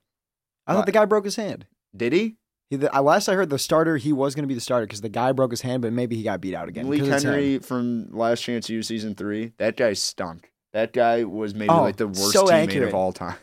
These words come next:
Speaker 2: <laughs>
Speaker 1: Oh,
Speaker 2: Like,
Speaker 1: yeah, he
Speaker 2: he was just, like, not a nice guy.
Speaker 1: Uh, he's
Speaker 2: <laughs>
Speaker 1: crazy, and he's just a jerk, but,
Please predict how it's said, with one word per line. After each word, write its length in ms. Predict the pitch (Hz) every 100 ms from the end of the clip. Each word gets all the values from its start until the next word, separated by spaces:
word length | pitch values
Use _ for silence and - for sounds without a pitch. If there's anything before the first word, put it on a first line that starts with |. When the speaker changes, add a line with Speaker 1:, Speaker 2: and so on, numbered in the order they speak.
| 131 -
Speaker 2:
<laughs> 140 | 196
Speaker 1:
Oh, 140 | 175 202
Speaker 2:
Like, 80 | 190
Speaker 1:
yeah, 100 | 160
he 240 | 190 220 - 202 240
Speaker 2:
he 120 | 147 151
was 180 | 151 143
just, 180 | 135
like, 140 | 127 120
not 240 | 123 107
a 60 | 110
nice 260 | 98 92 -
guy. 260 | 85 - -
Speaker 1:
Uh, 160 | 98
he's 300 | 143 165 143
Speaker 2:
<laughs> 60 | 196
Speaker 1:
crazy, 760 | - 135 117 120 117 120 131 127
and 80 |
he's 140 | 117 113
just 160 | 120
a 60 | 110
jerk, 480 | 98 104 110 101 92
but, 240 | 95 87